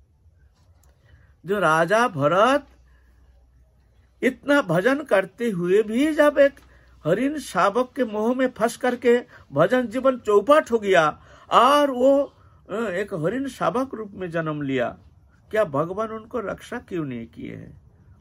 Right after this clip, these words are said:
बहुत कठिन प्रश्न है, इसका समाधान काल करेंगे। इसका समाधान, अ, बहुत अच्छा प्रश्न है, सबके लिए एक जानने के विषय है,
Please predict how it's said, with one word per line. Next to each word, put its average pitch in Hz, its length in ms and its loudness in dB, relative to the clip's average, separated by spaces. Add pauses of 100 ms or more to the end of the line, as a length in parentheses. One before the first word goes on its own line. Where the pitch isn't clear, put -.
(100)
बहुत 143 400 -4
कठिन 123 200 -14
प्रश्न - 500 -20
है, 107 260 -16 (880)
इसका 170 180 -6
समाधान 170 500 -4
काल 143 220 -4
करेंगे। 123 540 -10 (1700)
इसका 151 180 -16
समाधान, 147 480 -8 (1160)
अ, - 20 -18
बहुत 131 380 -8
अच्छा 151 300 -10
प्रश्न 143 420 -16
है, 127 100 -10
सबके 147 360 -12
लिए 131 240 -8
एक 127 100 -14
जानने 123 300 -10
के 127 100 -16
विषय 117 320 -16
है, 117 360 -10